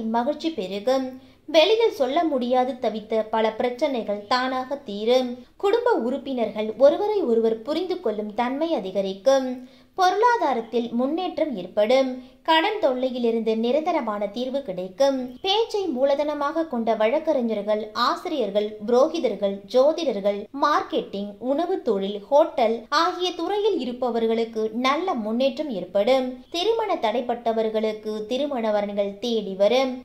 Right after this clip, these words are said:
குழந்தை பாக்கியம் இல்லாதவர்களுக்கு குழந்தை பாக்கியம் கிடைக்கும். ஜென்ம குரு அனைத்து ராசிக்கும் சிறப்பித்து சொல்லும் பலன் கிடையாது. ஜென்மத்தில் நிற்கும் குரு பகவான் தனது சிறப்பு பார்வையால் ஐந்து, ஏழு,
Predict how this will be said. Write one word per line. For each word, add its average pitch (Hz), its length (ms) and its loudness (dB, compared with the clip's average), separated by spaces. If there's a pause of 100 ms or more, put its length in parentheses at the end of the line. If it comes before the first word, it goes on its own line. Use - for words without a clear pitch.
(100)
குழந்தை 440 400 2
பாக்கியம் 240 440 -4 (120)
இல்லாதவர்களுக்கு 220 880 -2 (180)
குழந்தை 302 400 2
பாக்கியம் 226 460 -4
கிடைக்கும். 254 540 0 (460)
ஜென்ம 440 300 2 (120)
குரு 262 220 -2 (300)
அனைத்து 381 420 -2
ராசிக்கும் 247 640 -4
சிறப்பித்து 330 520 0 (100)
சொல்லும் 226 340 0
பலன் 254 320 0
கிடையாது. 196 560 0 (560)
ஜென்மத்தில் 415 560 2
நிற்கும் 240 440 -2
குரு 277 200 0
பகவான் 233 540 0
தனது 240 340 0
சிறப்பு 392 320 -2 (140)
பார்வையால் 220 580 2 (480)
ஐந்து, 381 260 -2 (280)
ஏழு, 269 220 0